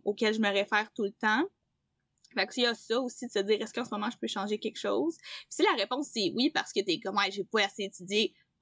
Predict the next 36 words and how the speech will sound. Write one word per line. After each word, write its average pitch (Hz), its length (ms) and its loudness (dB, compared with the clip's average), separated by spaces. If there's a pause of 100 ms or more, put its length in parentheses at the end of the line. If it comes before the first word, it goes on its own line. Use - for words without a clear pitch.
OK, 190 260 0
ben, 143 160 -4 (100)
à 190 120 4
place 277 260 2
de 214 100 -4
stresser, 196 640 -2 (600)
ben, 180 140 2
va 208 120 2
étudier. 208 440 -2 (640)
Ton 214 160 0
énergie, 233 720 2
comme, 226 400 0
canali-, 254 540 0
canalise-la 247 920 2 (420)
sur 226 240 -2
tes 220 300 0
études. 240 580 2 (560)
Parce - 400 -4
que 220 140 4
là, 254 180 2
en 277 40 -2
ce 254 100 -8
moment, 240 220 2 (120)
t'es 233 100 4
dans 220 160 0
ta 202 160 0
tête, 269 280 0 (160)
tu - 80 0
roules 247 240 4
parce 220 160 0
que 214 100 -2
ta 190 140 2
tête 208 200 -2
est 196 100 -4
pas 202 180 0
occupée. - 440 -4